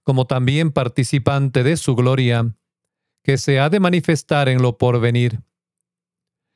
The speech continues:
Apacentad la grey de Dios, confiada a vuestros cuidados,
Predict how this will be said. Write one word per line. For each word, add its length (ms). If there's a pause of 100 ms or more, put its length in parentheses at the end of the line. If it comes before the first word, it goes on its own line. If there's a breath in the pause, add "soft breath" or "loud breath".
(160)
Apacentad 800
la 180
grey 300
de 120
Dios, 500 (340)
confiada 640
a 40
vuestros 600
cuidados, 720